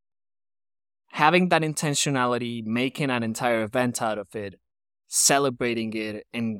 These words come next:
giving all of that credit, giving all of that responsibility,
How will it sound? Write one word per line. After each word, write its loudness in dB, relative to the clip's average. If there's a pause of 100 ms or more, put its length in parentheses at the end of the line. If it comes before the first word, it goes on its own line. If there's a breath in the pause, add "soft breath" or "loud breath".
(120)
giving 4
all 2
of -2
that 4
credit, 0
giving -4
all 0
of -8
that -2
responsibility, -6